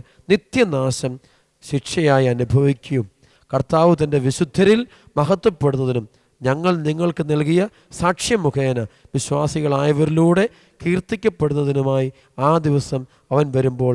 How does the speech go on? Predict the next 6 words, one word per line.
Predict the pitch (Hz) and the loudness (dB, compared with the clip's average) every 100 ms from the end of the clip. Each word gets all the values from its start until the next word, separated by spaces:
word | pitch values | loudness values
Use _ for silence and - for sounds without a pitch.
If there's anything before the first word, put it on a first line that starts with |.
| 120 _ - | -4 _ -4
ഇത് | 123 - - | -4 -4 -8
സംഭവിക്കും. | 165 151 131 107 87 _ _ _ _ _ _ _ _ _ _ _ _ _ _ _ - | -2 0 0 -4 -10 _ _ _ _ _ _ _ _ _ _ _ _ _ _ _ -4
പ്രിയപ്പെട്ട | 180 165 160 | 0 2 4
ദൈവമക്കളെ, | 135 127 127 127 123 110 - _ _ _ _ _ | 4 4 2 2 0 0 -6 _ _ _ _ _
ഈ | 139 151 | 0 2
ഒരു | 151 | 4